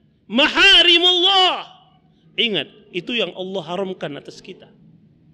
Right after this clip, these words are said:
Mungkin saudaranya yang mengingatkan,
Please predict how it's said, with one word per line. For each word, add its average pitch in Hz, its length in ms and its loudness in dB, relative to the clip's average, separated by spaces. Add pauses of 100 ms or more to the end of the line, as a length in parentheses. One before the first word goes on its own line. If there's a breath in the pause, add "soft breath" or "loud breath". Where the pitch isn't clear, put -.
(400)
Mungkin 294 480 2
saudaranya 254 480 0
yang 226 160 0
mengingatkan, 196 760 -6